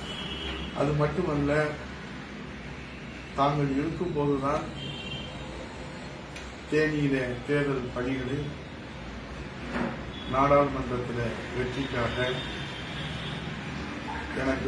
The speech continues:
பணியாற்றுகிற வாய்ப்பு கிடைக்கிற போது, தலைமைக்கும் இரட்டை இலைக்கும் விசுவாசமாக நான் பணியாற்றி, தமிழகம் முழுவதும் வெற்றி வாய்ப்பு நழுவு போகிற போது, தேனி மாவட்டத்திலே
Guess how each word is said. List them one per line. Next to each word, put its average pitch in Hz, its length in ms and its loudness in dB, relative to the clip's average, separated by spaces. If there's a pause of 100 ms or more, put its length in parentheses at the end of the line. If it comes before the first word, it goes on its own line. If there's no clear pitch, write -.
பணியாற்றுகிற 131 680 2
வாய்ப்பு 120 340 2
கிடைக்கிற 117 460 0
போது, 110 260 -2 (1200)
தலைமைக்கும் 143 640 4 (1080)
இரட்டை 139 360 4
இலைக்கும் 127 400 2
விசுவாசமாக 120 840 0 (1160)
நான் 123 180 4 (100)
பணியாற்றி, 127 640 2 (1400)
தமிழகம் 151 460 4
முழுவதும் 143 440 6
வெற்றி 123 260 0
வாய்ப்பு 131 340 4
நழுவு 135 340 4
போகிற 117 320 2
போது, 123 260 2 (1000)
தேனி 156 340 2
மாவட்டத்திலே 123 680 0